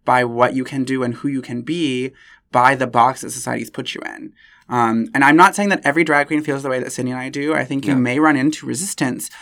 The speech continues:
Speaker 1: but I'm saying that you can feel strongly and firmly that you're allowed to do drag, whatever other drag queens say to you. Um, as long as you're, and, and I, I'm, I'm gonna say you can be a drag queen as long as you're not a fucking dick. But I say that, and I should say that to, like,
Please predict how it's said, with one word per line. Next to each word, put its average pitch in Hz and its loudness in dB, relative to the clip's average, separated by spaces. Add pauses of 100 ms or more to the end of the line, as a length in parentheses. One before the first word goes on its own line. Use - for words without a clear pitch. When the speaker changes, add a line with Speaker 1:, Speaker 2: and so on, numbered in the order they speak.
(160)
Speaker 1:
but - 4
I'm 156 6
saying 139 2
that - -2
you 147 2
can 143 -2
feel 123 -4
strongly 117 -2
and 117 -4
firmly 143 2
that - -8
you're 123 2
allowed 117 0
to - -14
do 117 -4
drag, - -12 (240)
whatever 143 6
other 123 2
drag 117 -2
queens 127 -8
say 123 -4
to - -8
you. 180 -4 (340)
Um, 127 4 (160)
as 165 -2
long 202 2
as 202 -4
you're, 190 -4
and, 190 0
and 202 -2 (160)
I, 143 -6
I'm, 208 6
I'm 214 4
gonna 220 2
say 160 0 (160)
you 202 4
can 214 2
be 190 2
a - 2
drag 185 4
queen 165 0
as 165 -4
long 196 2
as 196 -6
you're 196 -4
not 190 0
a - -2
fucking 170 -2
dick. 151 0 (260)
But - 4
I 180 6
say 214 4
that, 175 6 (180)
and 156 6
I 165 6
should 175 -2
say 185 0
that 175 2
to, 165 -4
like, 147 2